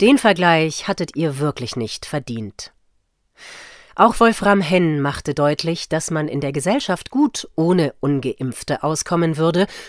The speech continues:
Zumindest sollte man sich nicht unbedingt bemühen, ihr Leben zu retten. Oder vielmehr, sie sollten selbst erkennen, dass sie im Ernstfall besser abtreten sollten.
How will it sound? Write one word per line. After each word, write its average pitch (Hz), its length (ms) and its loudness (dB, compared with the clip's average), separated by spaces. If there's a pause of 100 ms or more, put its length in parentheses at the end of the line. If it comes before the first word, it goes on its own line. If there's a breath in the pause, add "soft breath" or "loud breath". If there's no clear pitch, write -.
Zumindest 240 480 4
sollte 190 240 2
man 165 160 0
sich 151 160 -4
nicht - 300 -4
unbedingt 156 580 0
bemühen, 170 540 4
ihr 147 180 2
Leben 156 360 2
zu 151 180 -2
retten. 139 480 -2 (460)
Oder 120 320 -2
vielmehr, 160 500 2 (380 loud breath)
sie 208 160 0
sollten 202 280 4
selbst 190 380 0
erkennen, 147 500 -2
dass 139 200 -4
sie 139 80 -6
im 135 200 -8
Ernstfall 190 560 -2
besser 185 520 -2
abtreten - 680 -8
sollten. 110 560 -6